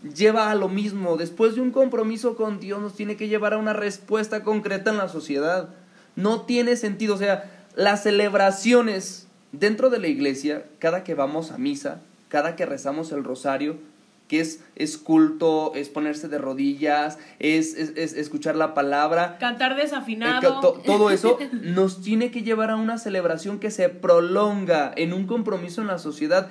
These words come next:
Speaker 1: Si no, no tiene sentido. Si no, no tiene sentido. Y era lo que precisamente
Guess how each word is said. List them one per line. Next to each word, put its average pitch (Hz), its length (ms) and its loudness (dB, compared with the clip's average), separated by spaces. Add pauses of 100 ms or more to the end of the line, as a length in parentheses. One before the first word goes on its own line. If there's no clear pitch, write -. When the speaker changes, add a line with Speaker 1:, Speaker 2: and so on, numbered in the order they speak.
(180)
Speaker 1:
Si 185 200 -6
no, 214 120 2
no 247 140 4
tiene 254 220 0
sentido. 226 800 -4 (840)
Si - 160 -2
no, 240 100 4
no 254 120 6
tiene 262 220 2
sentido. 240 460 2
Y 233 180 6
era 320 180 8
lo 285 140 2
que 247 100 0
precisamente 254 880 2